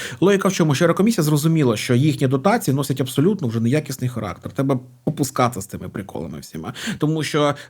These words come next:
трактор, який працює два тижні максимум в сезон, і ми купили його по дотації фермеру,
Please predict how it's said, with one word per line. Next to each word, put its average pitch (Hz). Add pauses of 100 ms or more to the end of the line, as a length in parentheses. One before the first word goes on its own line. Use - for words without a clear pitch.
трактор, 165
який 135
працює 143
два 139
тижні 156
максимум 110 (540)
в -
сезон, 123 (380)
і 156
ми 165
купили 170
його 147
по 147
дотації 135
фермеру, 113